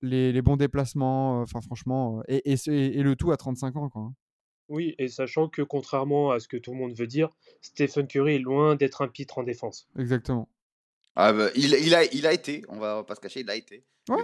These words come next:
Speaker 2: Oh
Speaker 3: mais plus
Speaker 2: non, moi, je, moi, je le
Speaker 1: Non,
Speaker 2: trouve
Speaker 1: il,
Speaker 2: dur.
Speaker 1: un pitre, je dirais pas un pitre non plus, mais juste, il a, il a step up dans ses efforts parce que,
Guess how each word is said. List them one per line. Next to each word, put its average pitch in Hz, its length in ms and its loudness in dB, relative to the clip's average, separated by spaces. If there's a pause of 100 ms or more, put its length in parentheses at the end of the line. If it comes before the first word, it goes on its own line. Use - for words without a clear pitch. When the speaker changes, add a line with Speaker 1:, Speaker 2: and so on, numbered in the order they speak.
Speaker 2:
Oh 165 240 4
Speaker 3:
mais 151 160 0
plus 160 100 2
Speaker 2:
non, 151 280 2
moi, 143 160 0
je, 143 100 -8
moi, 156 320 -4
je 190 80 2
le 226 40 6
Speaker 1:
Non, - 20 8
Speaker 2:
trouve 262 200 4
Speaker 1:
il, - 0 -
Speaker 2:
dur. 165 180 2 (480)
Speaker 1:
un 170 160 6
pitre, 190 380 4
je 151 60 2
dirais 156 240 4
pas 196 120 2
un 175 80 0
pitre 170 340 -6
non 165 120 0
plus, 196 240 0
mais 139 320 2
juste, 180 320 -2
il 139 120 0
a, 170 160 6
il 139 320 0
a 127 60 2
step 135 280 0
up 170 80 0
dans 147 160 2
ses 147 220 -2
efforts 214 260 0
parce 151 180 -2
que, 131 320 4